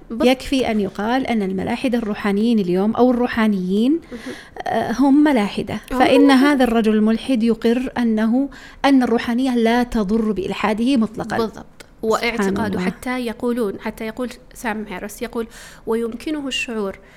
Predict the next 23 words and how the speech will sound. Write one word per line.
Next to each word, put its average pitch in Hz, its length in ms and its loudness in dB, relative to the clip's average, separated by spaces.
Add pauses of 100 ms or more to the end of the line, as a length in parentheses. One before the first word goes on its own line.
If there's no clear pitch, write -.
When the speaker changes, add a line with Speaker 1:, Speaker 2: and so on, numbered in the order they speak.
(260)
Speaker 1:
ب-، 220 420 -4
بوحدته 262 720 -4
مع 214 180 -4
الكون 262 480 -2 (300)
مع 220 200 -2
تلاشي 226 400 -6
الفوارق 214 520 -6
والحدود 202 420 -6
بينهما". - 500 -12
Speaker 2:
مم. 233 460 0
Speaker 1:
ما 320 100 2
في - 140 -6
مشكلة. 196 480 -8
الشعور 247 520 -6 (100)
هذا 233 360 -8 (340)
اللي 220 200 -6
هو 240 100 -6
شعور 247 420 -6
ال-، 220 280 -8
اللي 208 280 -10
يسمونه 214 580 -6
الفناء 208 440 -6
Speaker 2:
مم. - 160 -20